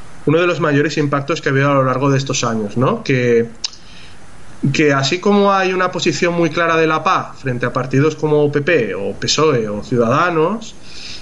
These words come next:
el posicionamiento con Podemos o con los comunes siempre ha resultado complicado, ambiguo y una fuente de conflictos internos, lo cual a lo mejor no está mal, porque a lo mejor precisamente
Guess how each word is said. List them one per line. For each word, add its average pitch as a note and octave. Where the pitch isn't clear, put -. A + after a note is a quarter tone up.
el C#3+
posicionamiento D3+
con F3
Podemos F3
o D3
con C#3
los C3
comunes E3
siempre D3+
ha -
resultado D3+
complicado, D#3
ambiguo E3+
y B2+
una D#3+
fuente D#3
de D#3+
conflictos C3+
internos, B2
lo C#3+
cual G#3
a D3
lo D3
mejor C#3+
no B3
está C3
mal, G3
porque C#3
a C3+
lo C3
mejor C3
precisamente G3+